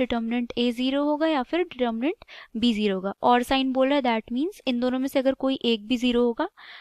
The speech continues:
तो हमारा फाइनल रिजल्ट ज़ीरो होगा। ऑप्शन फ़ोर क्या बोल रहा है कि A B equals to zero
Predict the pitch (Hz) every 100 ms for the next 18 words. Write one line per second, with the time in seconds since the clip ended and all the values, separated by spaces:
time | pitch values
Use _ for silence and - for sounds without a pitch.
0 | - - 269 247 240 247 240 220 240 226
1 | 233 269 415 - - 226 214 196 185 196
2 | - _ - - - 254 - 302 - 302
3 | 302 311 285 285 269 294 359 - _ -
4 | _ _ - 330 381 - _ 269 269 247
5 | 330 339 294 285 - - 311 247 240 233